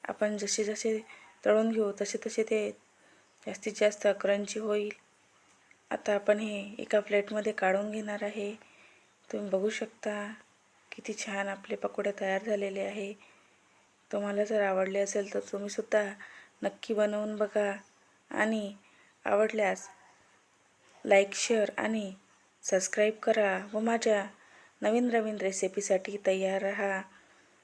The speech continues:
तुम्हीसुद्धा अशाच पद्धतीने नक्की बनवून बघा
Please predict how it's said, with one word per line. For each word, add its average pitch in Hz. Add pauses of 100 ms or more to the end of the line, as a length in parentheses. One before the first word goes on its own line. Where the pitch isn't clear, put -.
(160)
तुम्हीसुद्धा 220 (360)
अशाच 247
पद्धतीने 202 (640)
नक्की 208
बनवून 202
बघा 220